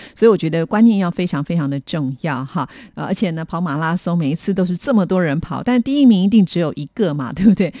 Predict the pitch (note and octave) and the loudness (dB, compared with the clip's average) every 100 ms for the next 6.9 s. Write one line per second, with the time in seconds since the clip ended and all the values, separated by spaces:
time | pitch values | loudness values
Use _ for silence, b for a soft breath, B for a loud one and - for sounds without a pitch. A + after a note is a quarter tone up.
0 | B - G3+ F3+ G3 F3+ - F3+ E3+ F#3 | B -4 -2 0 0 0 -2 -2 0 2
1 | E3+ D#3 F3+ D#3+ D3+ F#3 E3 - D#3 - | 2 -2 -4 -4 -2 -2 -2 -2 -6 -4
2 | C#3 D3 D#4 A#3 F3+ F3+ - F3+ F3+ E3 | -4 -2 -2 0 0 0 -2 -4 -2 0
3 | E3+ D3 - D#3+ - C#3 C3 B G3 D#3+ | 0 -2 -2 -4 -2 -4 -4 B -8 -4
4 | E3+ C#3+ D3 E3+ - F3 D3+ - D#3 C3 | -4 -4 -2 -4 0 0 0 -2 -4 -2
5 | E3 F3+ - C#3 - E3+ D3 C3+ D#3+ E3 | 0 0 -2 -6 -4 -2 -2 -2 -2 -2
6 | E3+ D3+ E3 D3+ D3+ A#2+ B2 C3 | -2 -2 -2 -2 -4 -6 -4 -4